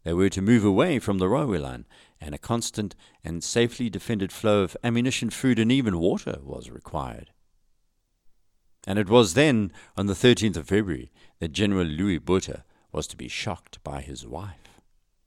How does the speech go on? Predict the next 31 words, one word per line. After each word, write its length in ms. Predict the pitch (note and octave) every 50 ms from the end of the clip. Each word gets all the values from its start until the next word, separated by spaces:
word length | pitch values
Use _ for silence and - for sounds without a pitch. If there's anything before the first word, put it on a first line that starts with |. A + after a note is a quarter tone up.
| _ _ _ _ _ _ _ _ -
She 220 | - - - D#3+
sent 300 | - - E3 D#3 B2+ B2
a 80 | G#2+ F2+
letter, 340 | G#2 D#3+ - - F2+ - - _ _ _ _
which 160 | - G2 -
arrived 460 | G2+ F2+ F2 F#2+ G#2+ G#2+ F#2+ F2+ - -
on 200 | G2+ G#2 G2+ E2
that 280 | A#2 B2 B2+ - _
day, 320 | A#2+ A#2 A2 F#2+ F2 D#2+ - - - -
and 140 | - F#2 F#2+
which 200 | G2 G#2+ - - -
outlined 560 | G#2+ A2+ A2+ - - A2 G#2 G#2 G#2+ G#2 F#2+
a 120 | - G#2+ G#2
proposal 580 | - A2 F#2+ - G#2 A#2+ D3+ D#3 D#3 C3 F#2+
by 160 | C2+ E2+ D#2+ D2+
Lord 340 | D2+ D#2+ E2+ E2 D#2+ C#2+
Kitchener 480 | - - - - - F2+ D#2 C#2+ B1 - - - - - _ _
that 180 | D#2+ D2 - -
the 80 | D#2
two 240 | - - G#2 F#2+ E2+
leaders 560 | D2+ F2 F#2 F2 E2 D#2+ D2 C2 B1 B1+ - - - -
meet 340 | - E2+ F2+ A2 G#2 - _ -
to 120 | - D#3+
discuss 460 | - D2 - - - E2+ D2+ - -
possible 460 | - - G2+ - - E2 C#2 C#2+ - - -
terms 360 | - G#2 E2 D2 C#2+ C2+ -
of 200 | - - _ -
peace. 380 | - - F#3 - - - - - _ _ _ _ _ _ _ _ _ _ _ _ _ _ _ _ _
What 200 | - B2 F3 -
a 60 | D3 B2
shock! 440 | - - A3 A3 - - - -